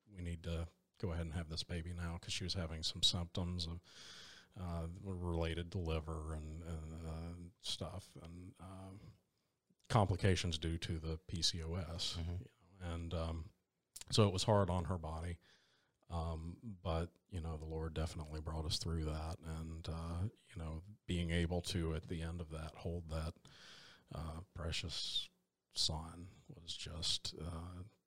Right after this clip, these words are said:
Speaker 1: you know, there's, there's nothing like it until you get there. There's, there's just,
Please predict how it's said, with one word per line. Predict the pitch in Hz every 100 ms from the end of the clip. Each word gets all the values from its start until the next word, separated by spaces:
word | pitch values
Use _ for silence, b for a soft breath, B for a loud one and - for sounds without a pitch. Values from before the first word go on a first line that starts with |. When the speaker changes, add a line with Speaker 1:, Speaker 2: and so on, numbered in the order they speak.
| _ _ -
Speaker 1:
you | 95
know, | 87 87 - -
there's, | 107 92
there's | - 101
nothing | 110 104 107
like | 101 107 98
it | 80 82
until | 85 95 85
you | 87
get | 90 90
there. | 82 78 78
There's, | 78 76 76
there's | 80 78 - -
just, | 82 -